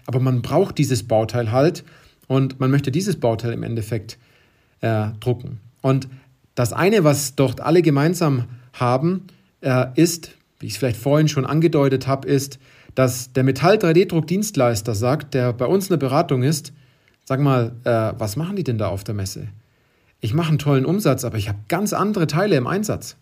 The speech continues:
Ich druck was ganz anderes wie das, was auf der Messe gezeigt wird." Der Anwender im Maschinenbau und der Mittelständler sagt wiederum, "Wir drucken bei uns im Unternehmen ganz andere Dinge, ganz andere Vorrichtungen, ganz andere Prototypen,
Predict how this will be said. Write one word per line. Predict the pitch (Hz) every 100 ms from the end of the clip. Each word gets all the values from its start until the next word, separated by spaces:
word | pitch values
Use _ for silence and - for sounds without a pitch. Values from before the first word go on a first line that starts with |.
| _ -
Ich | 120
druck | - 214 220
was | 147 -
ganz | - 202 226
anderes | 135 196 165 131 127
wie |
das, | 120 120 113
was |
auf | 104
der | 104
Messe | 127 160 139
gezeigt | - - - -
wird." | - - _ - - - - - _ _ _ _ _
Der | 139 147 143 127 - -
Anwender | 196 247 220 165 139 135
im |
Maschinenbau | 120 117 208 233 160 120 120
und | 120
der | 120
Mittelständler | 123 196 190 - 120 113 131 147
sagt | - 147 143
wiederum, | 143 143 123 131 131 117 - - _ _ -
"Wir | 123
drucken | 123 165 208
bei | 147 131
uns | 170 190
im | 156
Unternehmen | 147 135 135 175 151 104
ganz | 143 202 208
andere | 160 226 233 147
Dinge, | 120 101 90 - _ _ _ _ _ _ -
ganz | 147 170
andere | 156 196 196
Vorrichtungen, | - 160 135 101 117 110 104
ganz | 101 151
andere | 139 160 190 180
Prototypen, | 180 143 131 123 120 - 107 101